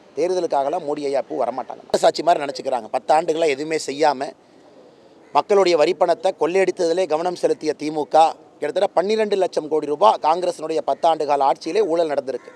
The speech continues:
டூ தௌசண்ட் ஃபோர் to ஃபோர்டீன், டூ ஜி கேஸ் உட்பட எல்லாம் சேர்த்து பன்னிரெண்டு லட்சம் கோடி ரூபாய்.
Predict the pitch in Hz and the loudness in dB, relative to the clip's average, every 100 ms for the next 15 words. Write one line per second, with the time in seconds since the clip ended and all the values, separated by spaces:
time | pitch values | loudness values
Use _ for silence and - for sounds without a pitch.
0 | - 170 170 156 143 131 226 226 - 131 | -10 -4 0 0 -2 0 0 2 -2 -4
1 | 143 107 _ _ _ _ _ _ _ - | -8 -12 _ _ _ _ _ _ _ -2
2 | 180 165 165 147 139 - 180 254 156 185 | -2 -2 -2 -4 -4 -2 2 2 2 0
3 | 160 160 262 139 117 - 170 196 202 190 | 0 -6 -6 -8 -10 -6 -4 0 -2 0
4 | 151 - 120 131 120 117 156 | -2 -4 -10 -10 -10 -4 -4